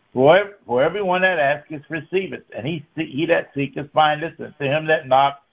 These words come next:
it shall be opened. And if a son shall ask of bread," wait a minute.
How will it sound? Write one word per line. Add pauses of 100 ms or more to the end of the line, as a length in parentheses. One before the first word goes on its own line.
(200)
it
shall
be
opened. (360)
And
if
a
son
shall
ask
of
bread," (3000)
wait
a
minute.